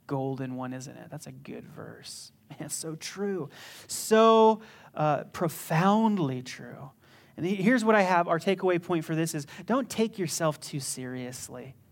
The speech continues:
That's wise. You ha-, you have an estimation of yourself that's higher than what other people think of you, what other people think of you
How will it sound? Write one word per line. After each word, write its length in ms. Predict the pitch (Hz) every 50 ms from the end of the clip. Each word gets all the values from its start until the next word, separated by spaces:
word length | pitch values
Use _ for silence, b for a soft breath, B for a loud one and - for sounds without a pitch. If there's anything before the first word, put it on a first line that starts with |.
| _ _ _ -
That's 200 | - 269 - -
wise. 840 | 156 139 139 160 240 277 269 - - - - - - - - - _ b b b b b b b b b b b b b b _ _ _ _ _ _ _ -
You 300 | - - 220 208 247 254
ha-, 100 | 247 240 -
you 240 | 202 226 294 311
have 300 | 269 254 269 277 277 247
an 100 | 262 185
estimation 720 | 202 185 220 233 - - 208 180 175 175 233 233 - 294 285
of 160 | 277 277 254
yourself 420 | 277 285 262 - 277 277 277 -
that's 180 | - 233 233 -
higher 680 | - - - - 202 202 208 220 226 254 277 311 - B B B -
than 100 | 208 208
what 140 | 208 208 -
other 220 | 196 202 208 214
people 320 | - 202 208 180 190 180
think 280 | 165 - - 185 175 165
of 120 | 156 131
you, 180 | 135 131 127 - - - - - -
what 200 | 165 165 170 -
other 180 | 156 170 180 180
people 240 | 180 185 170 156 151
think 240 | - 160 156 156
of 100 | 143 120
you 200 | 131 143 135 -